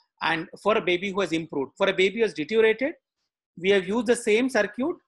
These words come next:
but instead of the bubble C pap machine, we have shifted him to ventilator for giving nasal I M V.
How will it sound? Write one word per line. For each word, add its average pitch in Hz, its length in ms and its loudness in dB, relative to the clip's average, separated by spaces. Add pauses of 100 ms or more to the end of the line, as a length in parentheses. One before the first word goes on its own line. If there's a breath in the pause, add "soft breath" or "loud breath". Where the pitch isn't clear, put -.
(180)
but 165 140 -2
instead 175 240 -4
of 160 80 -4
the 160 80 -2
bubble 160 280 -2
C 190 120 -6
pap 175 180 -4
machine, 196 400 -10
we 151 80 -10
have 151 160 -4
shifted 147 380 -10
him 143 160 -10
to 370 160 -10 (360)
ventilator 160 540 -2
for 165 160 -8
giving 135 300 -8
nasal 131 320 -8
I - 20 -10
M - 160 -20
V. - 80 -20